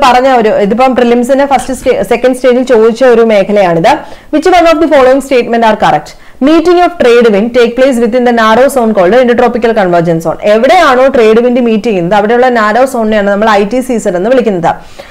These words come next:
അതുപോലെ doldrum എന്ന് പറഞ്ഞു കഴിഞ്ഞാൽ എന്താണ്? Doldrum is the belt of calm and variable wind. The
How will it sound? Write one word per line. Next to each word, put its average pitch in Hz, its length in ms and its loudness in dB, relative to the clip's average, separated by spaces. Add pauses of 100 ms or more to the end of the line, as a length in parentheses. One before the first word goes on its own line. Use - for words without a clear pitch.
(140)
അതുപോലെ 285 460 2
doldrum 262 560 2
എന്ന് 202 120 0
പറഞ്ഞു 180 280 2
കഴിഞ്ഞാൽ 180 300 0
എന്താണ്? 180 260 -2
Doldrum 226 340 2
is 285 140 0
the 262 120 2
belt 202 260 2
of 247 120 0
calm 226 420 0
and 220 180 2
variable 185 460 2
wind. 165 180 -2 (440)
The 254 60 0